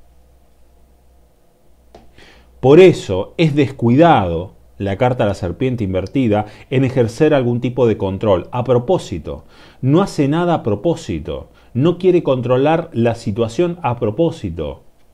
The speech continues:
No quiere hacer nada sobre esta situación de estancamiento, de disgusto, de ruptura, de malestar, que lo deprime, pero sabe que va a haber un nuevo comienzo.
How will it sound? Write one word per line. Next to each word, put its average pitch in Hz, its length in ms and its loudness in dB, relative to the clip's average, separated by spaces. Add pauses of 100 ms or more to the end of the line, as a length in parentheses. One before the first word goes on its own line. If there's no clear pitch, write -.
(1080)
No 143 200 0
quiere 156 180 4
hacer 143 280 0
nada 160 340 2
sobre 120 280 0
esta 127 220 -4
situación 120 760 -2 (240)
de 120 160 0
estancamiento, 123 1300 0 (600)
de 135 480 4
disgusto, 131 800 6
de 107 140 4
ruptura, 127 720 6
de 101 220 4
malestar, 98 840 2 (920)
que 151 400 8
lo 151 240 10
deprime, 147 640 4
pero 147 300 2
sabe 123 720 4
que 156 140 4
va 160 80 8
a 156 40 8
haber 175 160 6
un 151 140 2
nuevo 165 300 2
comienzo. 127 840 -2